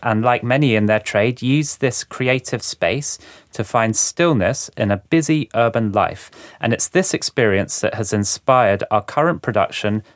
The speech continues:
Nude Triumphant, down at Figuration, our studio in Crystal Palace. Now, Roy, do you want to kick off with a few words to introduce yourself?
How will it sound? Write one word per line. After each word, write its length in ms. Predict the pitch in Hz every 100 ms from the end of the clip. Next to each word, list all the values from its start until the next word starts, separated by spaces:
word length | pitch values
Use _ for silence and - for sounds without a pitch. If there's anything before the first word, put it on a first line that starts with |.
| _
Nude 240 | 117 151 160 -
Triumphant, 720 | 123 104 90 - 104 104 - _ _ _ -
down 180 | 113
at 100 | 95
Figuration, 680 | - 139 117 98 - 92 90 - _ -
our 80 | -
studio 420 | - 104 101 98 -
in 100 | 98
Crystal 320 | 92 - 110
Palace. 500 | - 98 80 - - - - - - -
Now, 300 | 151 160 - - _ _
Roy, 320 | 165 185 156
do 60 | - -
you 20 |
want 140 | 214 175
to 180 | 202 190
kick 220 | - -
off 160 | 139 -
with 120 | 131
a 40 |
few 220 | - 156
words 320 | 147 139 - -
to 160 | -
introduce 340 | 147 - 156 -
yourself? 540 | 151 95 104 - -